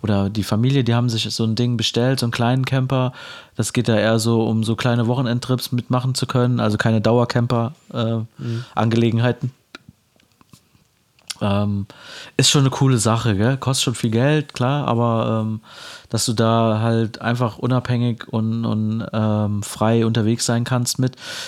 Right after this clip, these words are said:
Speaker 1: ist schon, ja, ein gewisser Luxus, glaub ich. Fühl ich ein bisschen.
Speaker 2: Ja, das kommt jetzt echt drauf an, was du machst, ne? Also, also da gibt's, glaub ich, äh, so zwei Parteien, ne, unter den, den Campern.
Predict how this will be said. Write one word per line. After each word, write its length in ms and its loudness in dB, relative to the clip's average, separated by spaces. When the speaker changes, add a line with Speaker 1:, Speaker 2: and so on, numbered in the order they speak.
Speaker 1:
ist 220 2
schon, 520 0
ja, 340 2
ein 100 0
gewisser 520 2
Luxus, 520 2
glaub 280 0
ich. 200 -4
Fühl 760 0
ich 180 2
ein 100 2
bisschen. 300 4
Speaker 2:
Ja, 40 4
das 80 2
kommt 140 2
jetzt 100 -2
echt 140 -4
drauf 140 -2
an, 100 0
was 140 -2
du 80 0
machst, 320 -4
ne? 120 -4
Also, 360 -4
also 160 -2
da 60 0
gibt's, 180 -2
glaub 140 -2
ich, 260 -4
äh, 200 2
so 160 -2
zwei 260 -4
Parteien, 600 -4
ne, 120 -4
unter 260 -6
den, 260 -4
den 260 -6
Campern. 540 -6